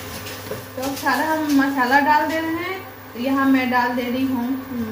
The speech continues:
नमक, आप स्वाद अनुसार डाल सकते हैं। मैं यहाँ पे दो चम्मच के करीब नमक डाल दी हूँ, हाफ स्पून हल्दी, और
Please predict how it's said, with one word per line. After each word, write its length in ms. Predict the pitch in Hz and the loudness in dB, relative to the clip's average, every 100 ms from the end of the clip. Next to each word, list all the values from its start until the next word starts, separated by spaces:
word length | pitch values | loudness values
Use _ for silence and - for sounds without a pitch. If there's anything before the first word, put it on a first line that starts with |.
| - | -8
नमक, 580 | 226 226 226 262 415 - - - - - - - - - - - - 220 | -6 -4 0 4 4 2 -8 -14 -18 -18 -18 -18 -18 -18 -18 -16 -6 -2
आप 180 | 247 - | 0 2
स्वाद 240 | 269 254 | 2 4
अनुसार 360 | 285 320 294 277 | 4 2 2 4
डाल 180 | 294 | 2
सकते 320 | 320 330 - 339 | 2 -4 -6 -8
हैं। 280 | 349 359 | -6 -2
मैं 160 | 302 262 | 0 0
यहाँ 180 | 247 240 240 | 0 -2 -2
पे 80 | 233 | -4
दो 180 | 226 269 | -2 0
चम्मच 340 | 285 285 302 | 2 2 2
के 80 | - | -4
करीब 280 | 320 311 294 | -2 0 0
नमक 320 | 233 247 285 | 2 0 0
डाल 260 | 302 311 311 | 0 0 0
दी 80 | 339 339 | -2 -4
हूँ, 260 | 349 370 370 - - - - - - - - - - - - - - - - - | -4 -4 -6 -8 -14 -14 -16 -16 -16 -16 -16 -16 -14 -14 -14 -14 -14 -14 -14 -2
हाफ 280 | - 254 277 285 | 4 4 4 -4
स्पून 500 | - - 285 269 269 | -4 -2 2 2 0
हल्दी, 480 | 262 254 247 339 381 453 - - - - - - - - - - - - - 220 | -2 -2 -2 0 0 -2 -6 -2 -2 -2 -12 -14 -14 -14 -14 -16 -16 -16 -8 -2
और 180 | 240 | 0